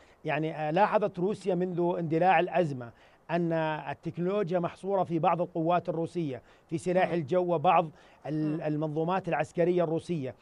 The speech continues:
Speaker 1: بينما الجيش التقليدي والبري فإنه يفتقد إلى التكنولوجيا، وبالتالي قامت روسيا منذ بداية الحرب وعندما
Speaker 2: مم.
Speaker 1: وجدت أن هنالك فجوة رقمية ما بين جيشها البري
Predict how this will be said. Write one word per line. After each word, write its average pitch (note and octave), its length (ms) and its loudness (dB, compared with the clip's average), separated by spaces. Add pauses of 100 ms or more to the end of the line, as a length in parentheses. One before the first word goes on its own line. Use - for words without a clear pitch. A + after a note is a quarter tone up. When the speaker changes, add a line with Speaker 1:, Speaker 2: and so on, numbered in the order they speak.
(240)
Speaker 1:
بينما E3+ 280 2
الجيش G#3 340 0
التقليدي F#3 560 -2
والبري E3 600 2 (280)
فإنه D#3+ 180 2
يفتقد F3+ 460 0
إلى F3 120 -2
التكنولوجيا، E3 640 0
وبالتالي G3+ 560 2
قامت F#3+ 460 2
روسيا F3+ 460 0 (320)
منذ F#3 520 0
بداية E3+ 440 2
الحرب D#3+ 440 0
وعندما D#3 400 -2
Speaker 2:
مم. E3+ 60 2
Speaker 1:
وجدت F#3+ 360 -2
أن F3 160 -2
هنالك F3+ 540 -2 (280)
فجوة F#3+ 360 4
رقمية F3+ 460 2
ما D#3 120 6
بين F3+ 300 2
جيشها E3+ 340 0
البري D3+ 520 0